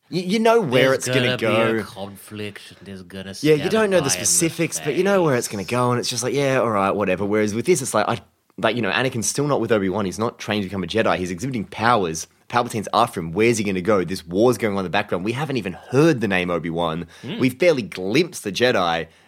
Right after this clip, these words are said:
Speaker 1: What you've done is you've intrigued me to see what happens
Speaker 2: <laughs>
Speaker 1: next. And you've given me just enough of a hint and just enough callbacks to be like, "Yeah, this is recognizably Star Wars, and I can see how this is point A in a bigger story,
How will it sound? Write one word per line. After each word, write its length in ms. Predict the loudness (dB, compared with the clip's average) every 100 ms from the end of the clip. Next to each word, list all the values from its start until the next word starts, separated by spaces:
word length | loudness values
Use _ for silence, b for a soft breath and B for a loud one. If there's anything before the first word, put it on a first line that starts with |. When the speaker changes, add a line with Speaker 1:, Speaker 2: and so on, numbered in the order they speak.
| 0
Speaker 1:
What 220 | 0 2
you've 100 | -2
done 180 | -2 -2
is 120 | -4
you've 120 | -8
intrigued 540 | -10 -6 0 0 -2
me 160 | -8 -8
to 100 | -6
see 160 | -6 -4
what 180 | -4 -2
happens 340 | -2 -2 -2
Speaker 2:
<laughs> 140 | 0 0
Speaker 1:
next. 380 | 0 -2 -2 B B B B -4
And 120 | -2
you've 100 | 0
given 220 | 0 0
me 100 | -2
just 560 | -2 -2 -2 0 -2 -2
enough 320 | -2 -2 -2
of 80 | -2
a 60 | -2
hint 320 | 2 2 2
and 160 | -2
just 320 | -4 -4 -4 -2
enough 440 | 0 0 0 -2
callbacks 360 | -2 0 0 -2
to 40 | -2
be 60 |
like, 120 | 0
"Yeah, 100 | 2
this 140 | -2 -2
is 120 | -4
recognizably 600 | -4 -4 -2 -2 -2 -6
Star 300 | 0 4 4
Wars, 360 | 4 -2 -4 -8 B B
and 80 | -6
I 20 |
can 140 | -4 0
see 200 | 2 4
how 120 | 2
this 160 | 0
is 100 | -6
point 440 | -8 -12 -6 -6 -6 0
A 160 | 2 2
in 180 | -2
a 60 | -6
bigger 360 | -2 0 0 0
story, 600 | -2 -2 -2 -4 -6